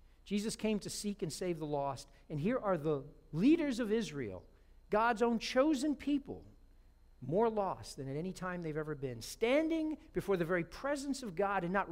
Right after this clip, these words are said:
recognizing the God who is the God of their nation. And Jesus calls them to repentance.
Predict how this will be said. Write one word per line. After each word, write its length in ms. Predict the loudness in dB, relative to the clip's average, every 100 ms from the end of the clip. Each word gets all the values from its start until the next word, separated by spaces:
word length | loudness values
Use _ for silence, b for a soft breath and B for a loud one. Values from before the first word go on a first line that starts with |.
| 2
recognizing 800 | 2 2 0 2 2 2 2 0
the 80 |
God 500 | -2 -4 -6 -8 -10 -14 -20 b b b b b -20 -20 -20 -20 -14
who 100 | -6
is 140 | -4 -2
the 80 | -4
God 340 | -2 -2 -2
of 140 | -4
their 160 | -4 -6
nation. 440 | -6 -10 -12 -16 -18 -20 -20 -20 -20 -20 -20 -20 -20 -20 -20 -20 -20 -20 -20 -20 -20 -20 -20 -20 -20 -20 -18
And 80 | -14
Jesus 300 | -10 -8 -8
calls 320 | -8 -6 -6
them 100 | -6 -10
to 100 | -10
repentance. 640 | -12 -12 -14 -16 -20 -20